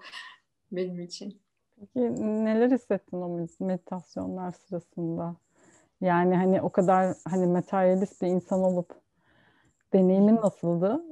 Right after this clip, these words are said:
Speaker 2: o süreçte?
Speaker 1: Yani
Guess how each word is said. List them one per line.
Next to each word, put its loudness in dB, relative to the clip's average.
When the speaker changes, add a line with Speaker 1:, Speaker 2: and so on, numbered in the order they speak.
Speaker 2:
o 0
süreçte? 2
Speaker 1:
Yani 0